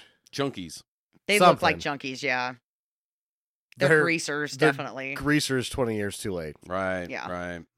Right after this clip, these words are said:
Speaker 1: So they're hassling 'em. Like,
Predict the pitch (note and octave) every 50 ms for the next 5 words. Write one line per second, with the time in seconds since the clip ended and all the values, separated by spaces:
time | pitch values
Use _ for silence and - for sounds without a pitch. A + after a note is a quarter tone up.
0 | _ _ _ _ _ _ _ _ - - D#3+ F#3 G#3 A#3+ B3+ F3 D3+ D3+ C#3+ B2+
1 | B2+ - C3 A#2 G#2+ G#2+ G#2 G2+ G2+ G#2 A2+ B2 - _ _ _ _ _ _ _
2 | _ _ _ _ _ _ _ _ _ _ - B2+ A2+ A2+ G#2+